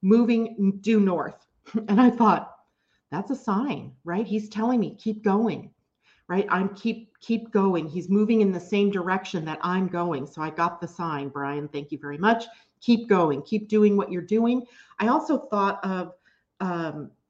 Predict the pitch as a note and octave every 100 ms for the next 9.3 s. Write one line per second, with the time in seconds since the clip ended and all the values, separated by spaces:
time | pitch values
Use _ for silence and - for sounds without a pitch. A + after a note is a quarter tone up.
0 | - G#3 F#3 G3 G3+ G3 F#3 A3 G#3 F3+
1 | F3 F#3 F3 E3 F3 G#3 - - D#3+ D3
2 | D#3+ - _ _ - G#3 G#3 A#3+ D4 -
3 | G#3 D3+ - - - F3+ G3+ E3+ - -
4 | A#3+ A#3+ - D3 C3+ D3 C#3+ - F3+ E3+
5 | D#3+ B2+ E3+ E3+ C#3+ - - D3+ - -
6 | D#3 - G#3 G#3 F3 E3 - B3 - F#3+
7 | F3+ F3+ F3+ A3 - E3+ E3 E3 E3+ -
8 | - - F3+ F3+ F3 F3 D#3+ D#3 - F3+
9 | C3+ -